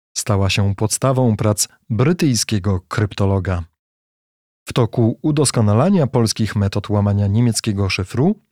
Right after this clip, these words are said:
Turing, podążając w kierunku wyznaczonym przez Polaków, zajął się projektowaniem urządzeń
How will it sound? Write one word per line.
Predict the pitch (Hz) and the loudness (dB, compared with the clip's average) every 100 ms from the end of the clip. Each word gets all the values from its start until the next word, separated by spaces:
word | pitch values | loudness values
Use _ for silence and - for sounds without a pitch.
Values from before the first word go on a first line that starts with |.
| _ | _
Turing, | - 107 131 214 226 | 0 2 2 2 0
podążając | - 101 98 92 131 147 113 - | -2 0 0 2 2 2 2 0
w | |
kierunku | - 107 113 - 113 104 _ _ - | -2 2 0 2 0 -2 _ _ -4
wyznaczonym | 104 143 127 117 101 165 202 131 | 0 2 2 2 2 2 2 2
przez | - 104 | 0 -2
Polaków, | - 113 165 156 139 - _ _ - | 0 0 0 0 -2 -6 _ _ -6
zajął | 107 123 123 123 120 | 0 2 4 2 2
się | 127 117 | 2 0
projektowaniem | 113 127 135 117 113 98 147 143 123 | 0 0 0 0 -2 0 2 2 0
urządzeń | 131 95 120 117 113 107 | -2 0 2 2 2 0